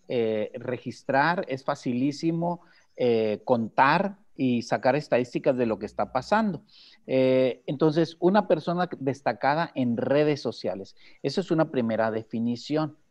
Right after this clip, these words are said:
Es una persona que no anda en redes sociales, no es ahorita un, un, no se, no lo consideraríamos un influencer. Pudiéramos tomarlo para alguna acción, un B T L, lo que sea,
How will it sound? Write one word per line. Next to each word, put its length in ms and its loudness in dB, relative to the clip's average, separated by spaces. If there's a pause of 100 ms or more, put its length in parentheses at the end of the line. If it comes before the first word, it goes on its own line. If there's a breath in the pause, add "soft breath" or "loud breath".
(280)
Es 140 -10
una 200 4
persona 460 4
que 120 0
no 120 4
anda 180 6
en 80 4
redes 300 6
sociales, 640 2 (420 soft breath)
no 320 6
es 180 4
ahorita 420 4
un, 420 2
un, 260 0
no 200 2
se, 180 0
no 180 4
lo 140 6
consideraríamos 920 0
un 120 0
influencer. 800 0 (800 soft breath)
Pudiéramos 920 4
tomarlo 500 2
para 180 6
alguna 320 4
acción, 500 2
un 140 0
B 100 4
T 440 4
L, 180 6
lo 140 4
que 120 -4
sea, 360 2